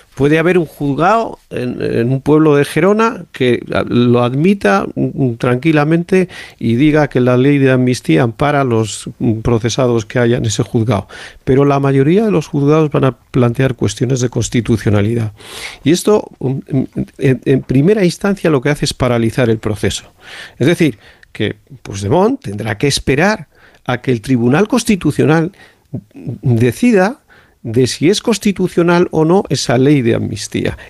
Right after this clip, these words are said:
En el caso concreto de Puigdemont, que en el caso concreto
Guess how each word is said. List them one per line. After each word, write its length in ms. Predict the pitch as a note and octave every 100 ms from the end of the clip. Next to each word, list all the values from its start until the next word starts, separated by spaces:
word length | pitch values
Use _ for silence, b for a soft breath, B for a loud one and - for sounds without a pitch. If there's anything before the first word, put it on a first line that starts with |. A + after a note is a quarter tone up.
| -
En 180 | D#3
el 120 | D3+ C3+
caso 320 | F#3+ G#3 A#3+
concreto 600 | A3 G3+ G3 G3+ B3+ C#4 - -
de 240 | B2 C3+
Puigdemont, 580 | - B2+ A#2+ C#3+ A3+ E3
que 140 | -
en 80 | A#2+
el 140 | B2 A2
caso 260 | D#3+ F#3+
concreto 420 | E3+ D3+ F#3+ -